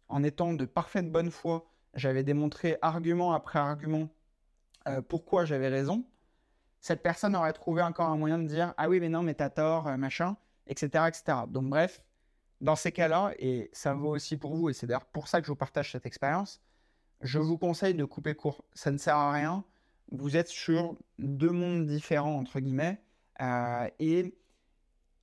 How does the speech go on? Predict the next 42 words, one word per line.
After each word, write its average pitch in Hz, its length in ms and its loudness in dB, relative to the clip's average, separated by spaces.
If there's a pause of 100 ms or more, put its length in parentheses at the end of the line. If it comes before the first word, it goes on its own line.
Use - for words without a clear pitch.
(180)
un 170 160 2
interlocuteur 196 800 2
qui - 180 -6
ne 143 400 2
comprend 175 520 -2
rien, 175 260 0
qui - 100 -8
a 131 140 2
aucune 180 400 -2
notion, 165 440 -2 (380)
euh, 120 320 -2
je 117 100 -10
parle 143 140 2
pas 160 120 2
forcément 165 340 0
de 175 60 0
lui, 180 180 4
hein, 143 100 2
mais 135 200 0
de, 131 200 0
d'un 131 140 0
point 139 120 0
de 139 60 2
vue 139 60 0
global, 151 500 2 (360)
qui 160 80 2
a - 100 2
aucune 180 260 2
notion 180 420 0
d'investissement, 160 800 0 (440)
euh, 123 360 0
imo, 160 320 4
et 147 40 -4
cetera, 151 560 0 (260)
et 147 100 -8
qui 143 240 -4
est 143 180 -4
très 190 200 0
fermé 175 420 0
sur 151 200 -8
ces 139 120 -6
sujets, 147 480 0